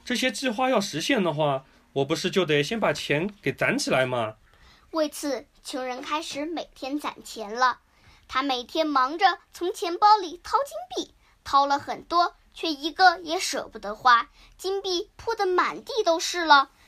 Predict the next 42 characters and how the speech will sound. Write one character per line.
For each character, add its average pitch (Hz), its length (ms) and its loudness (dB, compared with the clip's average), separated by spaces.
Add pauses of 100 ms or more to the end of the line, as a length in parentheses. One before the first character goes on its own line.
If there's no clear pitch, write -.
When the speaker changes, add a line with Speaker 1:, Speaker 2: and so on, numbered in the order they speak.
Speaker 2:
可 285 160 -6
是 285 320 -2
他 294 160 4
还 254 260 -2
想： 269 380 2 (840)
Speaker 1:
“嗯， 131 640 -6 (280)
这 202 100 0
钱 156 260 -4
包 285 140 6
还 160 160 -2
能 196 180 2
用， 330 240 2 (420)
那 - 140 6
可 165 140 0
不 143 100 -2
能 139 160 2
丢 131 140 0
到 127 100 4
河 123 200 -6
里 117 120 -6
去。 113 300 -10 (560)
我 165 80 -2
还 190 120 4
要 208 120 6
接 220 220 -2
着 208 120 2
攒 156 180 -4
更 262 200 0
多 160 140 4
的 135 80 2
钱 120 320 -2
呢。” 113 180 -4 (580)
Speaker 2:
慢 285 200 4
慢 311 260 6
的， 285 240 4 (240)
金 349 260 -2
币 339 220 -4
堆 415 240 -2
了 349 100 0
半 370 300 0
屋 392 60 -6 (260)
子， - 200 -2